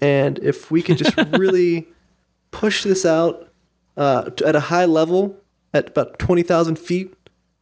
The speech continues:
Speaker 1: then, uh, we'll be good to go.
Speaker 2: <laughs> Yeah. Well, it's, I, the altitude things, I never understand. They're like, you know, you gotta look at it from, like, twenty thousand feet.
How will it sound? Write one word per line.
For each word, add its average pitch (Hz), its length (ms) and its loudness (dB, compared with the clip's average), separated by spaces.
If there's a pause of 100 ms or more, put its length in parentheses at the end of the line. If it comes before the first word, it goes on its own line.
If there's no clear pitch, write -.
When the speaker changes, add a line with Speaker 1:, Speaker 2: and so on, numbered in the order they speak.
(180)
Speaker 1:
then, 151 140 0
uh, 135 120 2
we'll 147 140 2
be 147 80 2
good 156 140 0
to - 80 -2
go. 127 300 -2
Speaker 2:
<laughs> - 40 -20 (440)
Yeah. 160 120 -4 (400)
Well, 202 120 0
it's, 214 200 -2
I, 165 200 -2
the 151 140 -2
altitude 131 580 -2
things, 104 320 -4
I 127 140 0
never 117 420 0
understand. 110 540 -4
They're 120 60 -2
like, 139 180 -4
you 202 60 -8
know, 160 100 -2
you 139 80 0
gotta 147 160 0
look 143 140 0
at 139 80 0
it 131 40 -6
from, 131 140 -4
like, 127 140 0
twenty 139 260 0
thousand 104 340 -2
feet. - 260 -12